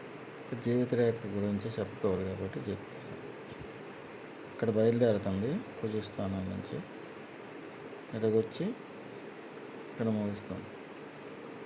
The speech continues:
ఈ విధంగా ఉంటే చూడండి, ఎక్కడ ఏ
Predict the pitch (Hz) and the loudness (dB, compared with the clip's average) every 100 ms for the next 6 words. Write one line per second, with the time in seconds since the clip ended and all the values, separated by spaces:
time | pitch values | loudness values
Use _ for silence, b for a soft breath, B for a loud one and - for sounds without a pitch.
0 | - - 127 120 123 127 120 117 147 220 | -12 -6 0 4 6 6 4 2 0 0
1 | - - - - - - - - - - | -4 -12 -12 -12 -12 -12 -12 -12 -12 -12
2 | - - 131 127 110 110 - 123 120 113 | -10 -2 2 6 4 2 -2 0 2 4
3 | 120 113 | 4 4